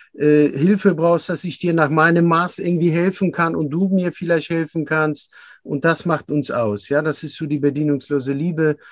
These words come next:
Und wir sind alle verschieden. Also, äh, wozu sollen wir uns stressen, dass der eine besser ist oder schlechter? Kann er gar nicht. Wir sind alle verschieden. Also von daher,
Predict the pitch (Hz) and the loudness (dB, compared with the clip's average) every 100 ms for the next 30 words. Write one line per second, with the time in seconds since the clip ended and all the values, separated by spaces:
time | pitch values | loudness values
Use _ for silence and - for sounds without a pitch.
0 | - - 135 156 151 - 156 - 156 - | -20 -10 -2 -2 0 2 2 0 -6 -6
1 | 160 156 151 143 135 143 135 - - _ | -6 -4 -2 -2 0 0 -2 -6 -20 _
2 | - 131 131 127 - 143 156 165 143 160 | -8 -2 0 0 -4 -8 -6 -6 -2 0
3 | 156 143 - - 160 151 156 143 135 - | 4 2 0 0 0 0 -2 -2 -2 -6
4 | 131 147 143 131 127 _ 147 147 165 139 | -2 2 2 0 -4 _ 0 2 0 -2
5 | 139 - 143 131 - 185 180 - 151 143 | -4 -4 -4 -4 -2 -4 -4 0 0 0
6 | _ - 151 170 160 156 151 135 143 143 | _ -2 2 4 4 4 4 2 -2 -2
7 | 143 143 143 135 156 139 139 123 127 - | -2 -2 -2 -6 -4 -2 0 0 -4 -4
8 | 131 127 123 123 120 | -2 0 -2 0 -2